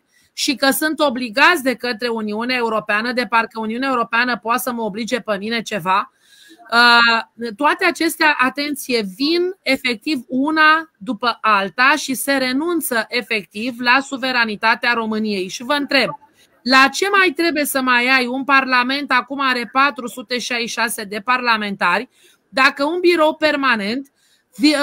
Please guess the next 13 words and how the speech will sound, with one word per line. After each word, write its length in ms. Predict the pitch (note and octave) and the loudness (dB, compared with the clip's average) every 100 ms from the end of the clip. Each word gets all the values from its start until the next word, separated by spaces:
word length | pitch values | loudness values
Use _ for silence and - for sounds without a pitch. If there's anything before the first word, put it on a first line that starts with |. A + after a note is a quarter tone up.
| C#4+ | 0
fixează 1040 | - C#4+ - - F4+ G4 D#4 A3 A#3 G3 - | 0 -4 -4 2 6 6 4 2 0 -2 -2
o 140 | B3 | -4
ședință 580 | - B3 A3+ D4+ D4 C#4 | -2 -4 -4 -8 -2 -2
secretă, 840 | - A3+ G#3 G3+ E3+ G#3+ A#3+ C#4+ _ | -2 -6 -4 -6 -6 -4 -4 -6 _
un 340 | A#3+ F4 G#4 F#4 | 2 4 4 4
parlamentar 840 | E4 D4+ C#4 C4 A#3+ C4+ C4 - | 4 4 2 0 -4 -2 -2 -2
face 300 | A#3+ C4 C4 | -2 -2 -2
o 120 | C4 | -6
solicitare 960 | B3+ A#3 A3 - G#3 - F#3 F#3 A#3 D#4 _ _ _ - | -6 -8 -12 -12 -12 -4 -2 0 -2 -4 _ _ _ -8
și 300 | - C#4+ C#4+ | -2 0 2
la 180 | D#4+ G4+ | 4 4
solicitarea 760 | F4+ E4 D4+ C#4+ A3+ D4 C#4+ B3 | 2 -4 -4 -6 0 2 2 0
acestuia, 880 | - C4 B3+ - G3+ F#3+ A#3 D#4+ | 0 -2 -4 -6 -6 -2 -2 -4